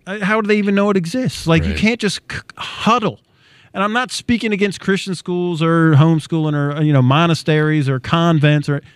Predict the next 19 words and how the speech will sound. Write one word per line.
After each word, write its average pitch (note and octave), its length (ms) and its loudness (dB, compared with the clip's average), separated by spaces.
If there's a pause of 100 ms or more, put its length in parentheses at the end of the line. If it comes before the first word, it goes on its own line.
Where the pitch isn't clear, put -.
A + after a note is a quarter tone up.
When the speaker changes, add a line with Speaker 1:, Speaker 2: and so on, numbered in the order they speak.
(1080)
Speaker 1:
Jesus A#3+ 400 0
said F3 200 0
that's D#3+ 220 -2
not D#3 180 -2
what E3 120 0
we D#3 100 6
should D3+ 180 -2
do. G#3+ 180 -2
They D#3 220 2
tried F#3+ 360 -4
to D#3+ 80 4
do D#3+ 260 2
that C#3 260 0
in, D3 340 0 (220)
in C#3+ 220 2
the C3 80 0
Church D#3+ 300 0
of C#3 80 0
Jerusalem, D3+ 680 0